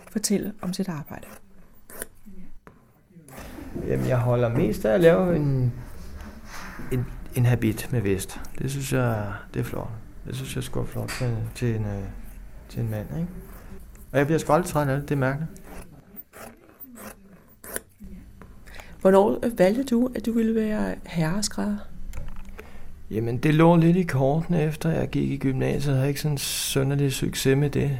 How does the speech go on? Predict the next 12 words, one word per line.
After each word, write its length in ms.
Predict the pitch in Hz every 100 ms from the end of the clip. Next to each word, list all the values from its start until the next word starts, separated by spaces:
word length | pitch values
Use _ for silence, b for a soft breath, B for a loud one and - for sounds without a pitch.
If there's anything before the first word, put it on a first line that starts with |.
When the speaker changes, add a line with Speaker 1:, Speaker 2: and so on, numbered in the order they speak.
| 123
Speaker 2:
og 120 | 117
jeg 140 | 117 120
vidste 280 | 143 - -
jo 60 | 139
godt, 240 | 113 135
at 140 | 139
jeg 100 | 123
sådan 180 | 120 135
set 240 | 127 135 120
var 360 | 120 113 110
rimelig... 280 | 120 131 143
f-, 360 | - - -